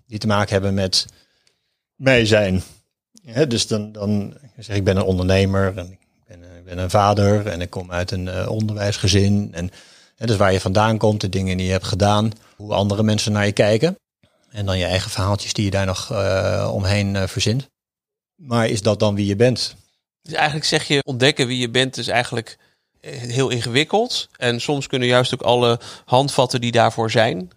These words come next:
Speaker 2: Eh, ik heb toevallig laatst ook weer een, ik weet niet eens meer hoe de kleurentest heette die ik invulde, maar het was
Speaker 1: Oh
Speaker 2: een
Speaker 1: ja,
Speaker 2: test.
Speaker 1: die, die Herman Brain Dominance dingen en zo.
Speaker 2: Eh,
Speaker 1: En
Speaker 2: zoiets.
Speaker 1: ja, ja.
Speaker 2: Maar volgens mij hoor ik je ook zeggen dat, dat is niet per se helpend. Wat is dan,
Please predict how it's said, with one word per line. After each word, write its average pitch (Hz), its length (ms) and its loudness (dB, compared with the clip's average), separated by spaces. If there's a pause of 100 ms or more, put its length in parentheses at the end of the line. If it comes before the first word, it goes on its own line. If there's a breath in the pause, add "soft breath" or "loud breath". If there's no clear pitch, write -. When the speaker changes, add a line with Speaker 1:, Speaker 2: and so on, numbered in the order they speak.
Speaker 2:
Eh, 123 200 -16
ik - 80 -10
heb - 100 -2
toevallig 110 340 0
laatst 107 220 -4
ook - 80 -10
weer 113 260 -6
een, 117 120 -6
ik - 720 -16
weet - 0 -
niet 110 100 -6
eens 117 100 -6
meer 117 120 -6
hoe 117 160 -8
de 117 80 -10
kleurentest 120 580 -4
heette 131 280 -4
die 131 100 -4
ik 123 80 -8
invulde, 131 500 -2
maar 120 100 -4
het 110 80 -4
was 131 120 0
Speaker 1:
Oh 131 80 0
Speaker 2:
een - 20 -2
Speaker 1:
ja, 98 60 -2 (120)
Speaker 2:
test. 175 80 -2
Speaker 1:
die, 98 100 -4
die 92 200 -6
Herman 104 240 -2
Brain 107 280 0
Dominance 107 500 0
dingen 107 260 -4
en 101 80 -6
zo. 107 80 -6
Speaker 2:
Eh, 104 100 -2
Speaker 1:
En 101 80 -6
Speaker 2:
zoiets. 160 480 4
Speaker 1:
ja, 120 80 0
ja. - 160 -6
Speaker 2:
Maar 127 200 2
volgens 143 240 -8
mij 143 100 4
hoor 139 100 4
ik 139 80 -4
je 120 80 2
ook 131 120 2
zeggen 135 320 -2
dat, 135 280 -2
dat 135 220 0
is 135 80 -4
niet 143 180 -4
per 156 120 0
se 147 120 -2
helpend. 131 720 0
Wat 143 220 0
is 139 120 -4
dan, 135 380 0